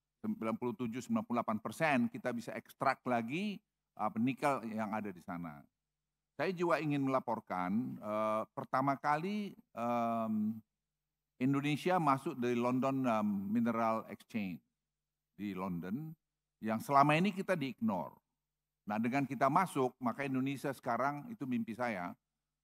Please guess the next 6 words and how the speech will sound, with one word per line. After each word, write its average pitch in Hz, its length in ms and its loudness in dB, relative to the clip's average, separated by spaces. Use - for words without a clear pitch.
yang 147 160 4
menentukan 151 560 2
harga 135 400 4
nikel 135 320 -2
di 117 160 -2
dunia. 98 400 -4